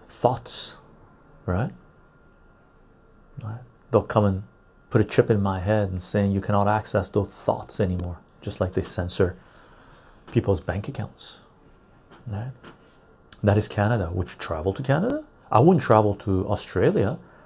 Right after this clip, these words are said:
That's a fascist state as well. Or New Zealand,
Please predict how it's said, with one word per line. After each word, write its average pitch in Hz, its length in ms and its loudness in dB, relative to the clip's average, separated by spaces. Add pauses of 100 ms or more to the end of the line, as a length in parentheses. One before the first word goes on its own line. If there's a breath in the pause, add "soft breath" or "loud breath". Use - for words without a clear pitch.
(120 loud breath)
That's 123 160 4
a - 40 2
fascist - 380 -2
state 98 220 0
as 92 140 -4
well. 135 300 -2 (1000 soft breath)
Or 117 280 8
New 98 180 6
Zealand, 123 500 0